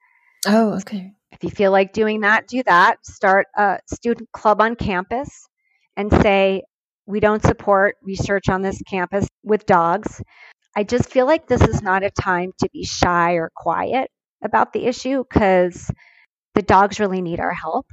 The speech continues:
Speaker 2: And public opinion here is gonna be huge.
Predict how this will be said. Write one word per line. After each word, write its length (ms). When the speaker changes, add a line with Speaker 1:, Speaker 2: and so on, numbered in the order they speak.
Speaker 2:
And 280
public 400
opinion 520
here 460
is 160
gonna 240
be 120
huge. 640